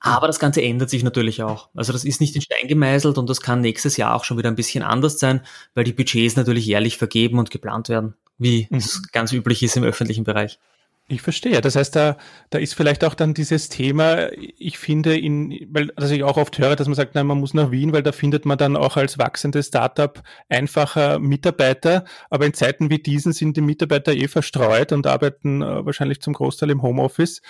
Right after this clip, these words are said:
Speaker 2: Das heißt, da kann's dann durchaus Sinn machen, dass man sich hier bei der Standortwahl auch dieses Förderthema,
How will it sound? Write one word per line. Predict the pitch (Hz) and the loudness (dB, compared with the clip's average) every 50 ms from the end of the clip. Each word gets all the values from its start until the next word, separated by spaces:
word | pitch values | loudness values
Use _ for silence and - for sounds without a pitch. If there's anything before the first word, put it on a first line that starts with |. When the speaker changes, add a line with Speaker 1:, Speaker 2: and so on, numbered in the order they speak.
| - - - - _ | -20 -20 -20 -12 _
Speaker 2:
Das | - 127 135 | -2 0 0
heißt, | 135 - - | 0 0 0
da | 147 | -2
kann's | - - 135 139 - | 0 0 0 0 0
dann | - 156 | 0 0
durchaus | - 151 147 143 170 160 - - | 2 2 2 2 2 0 0 0
Sinn | - 135 139 | -2 0 2
machen, | 156 160 160 151 - - 170 170 165 156 - _ - - _ _ _ | 2 2 2 0 0 0 0 0 0 0 -4 _ -20 -20 _ _ _
dass | - 143 - 156 | -4 -2 -2 -2
man | 151 | -4
sich | - - 156 147 - | -4 -4 -6 -6 -6
hier | - - 135 139 151 160 156 | -6 -4 0 2 2 2 2
bei | 156 147 143 | 2 2 2
der | 143 147 | 2 0
Standortwahl | 143 - - 120 110 120 135 151 151 147 147 135 131 135 143 143 147 | 0 0 0 0 0 2 2 0 0 0 2 2 2 4 4 4 2
auch | 139 - | 2 0
dieses | - 143 - 156 - | -2 -4 -4 -4 -4
Förderthema, | - - 143 123 135 135 - - - 113 113 113 113 110 110 - - | 0 2 2 2 2 0 -2 -2 -2 -2 0 2 2 0 0 -2 -8